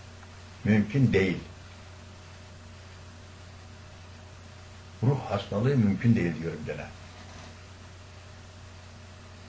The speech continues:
Eğer böyle olmuş olsaydı, ruh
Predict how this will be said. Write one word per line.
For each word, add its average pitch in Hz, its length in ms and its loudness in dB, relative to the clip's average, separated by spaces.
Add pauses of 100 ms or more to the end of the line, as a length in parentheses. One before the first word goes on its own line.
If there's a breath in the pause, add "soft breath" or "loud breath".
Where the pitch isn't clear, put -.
(1300)
Eğer 135 260 12 (140)
böyle 127 220 12
olmuş 101 500 8
olsaydı, 107 400 8 (260)
ruh 135 120 6